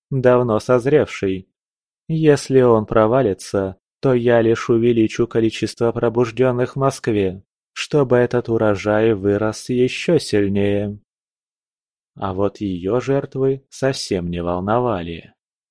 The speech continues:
"А ты продолжишь продавливать идею об изоляции Москвы",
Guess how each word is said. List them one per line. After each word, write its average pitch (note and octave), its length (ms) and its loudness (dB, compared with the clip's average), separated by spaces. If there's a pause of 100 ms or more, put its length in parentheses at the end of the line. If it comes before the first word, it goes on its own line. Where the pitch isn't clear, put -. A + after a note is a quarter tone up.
(960)
"А D3 280 2
ты C3+ 220 4
продолжишь B2+ 760 4
продавливать A#2 880 4
идею A2+ 460 2
об B2 180 2
изоляции A2 720 2
Москвы", A2 640 -2